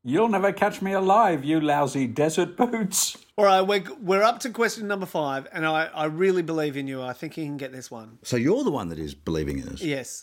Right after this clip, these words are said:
Speaker 2: I believe in you. Question number five. How many stars are on the flag of Vietnam?
Speaker 3: I think there'd be only one, wouldn't there?
Speaker 2: There is only one. Correct. Well done.
Speaker 3: Yeah, I mean, there's, yeah, they, they, they, there's not all different sort of state. Yeah, yeah, only one, yes.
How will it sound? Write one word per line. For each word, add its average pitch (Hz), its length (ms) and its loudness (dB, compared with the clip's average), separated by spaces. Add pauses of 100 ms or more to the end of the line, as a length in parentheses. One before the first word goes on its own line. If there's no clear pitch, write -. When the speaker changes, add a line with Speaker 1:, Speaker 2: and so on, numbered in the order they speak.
Speaker 2:
I 156 200 0
believe 143 320 -6
in 117 100 -12
you. 120 180 -18
Question 202 360 -4
number 226 180 -4
five. 139 340 -6 (140)
How 202 380 -4
many 226 320 -10
stars 180 1120 -10 (320)
are 156 180 0
on 143 160 -4
the 143 80 -8
flag 196 720 -4 (120)
of 143 360 -10
Vietnam? 139 1040 -10 (360)
Speaker 3:
I 101 100 0
think 82 180 -2
there'd 87 180 -2
be 95 140 2
only 98 200 2
one, 104 420 2
wouldn't 92 220 0
there? 359 140 -4 (240)
Speaker 2:
There 170 300 -2
is 294 140 -6
only 320 260 -4
one. 127 280 -8 (220)
Correct. 262 460 -2
Well 180 160 2
done. 226 440 -2 (340)
Speaker 3:
Yeah, 233 240 2
I 131 40 -2
mean, 143 200 0
there's, 139 320 0
yeah, 208 260 0
they, 117 140 0
they, 131 220 0
they, 131 400 -2
there's 123 280 -2
not 131 140 0
all 127 160 0
different 120 340 -4
sort 117 160 -6
of 107 80 -10
state. 143 240 -2
Yeah, 247 220 0
yeah, 214 260 0
only 160 200 -2
one, 190 260 0
yes. 208 400 -2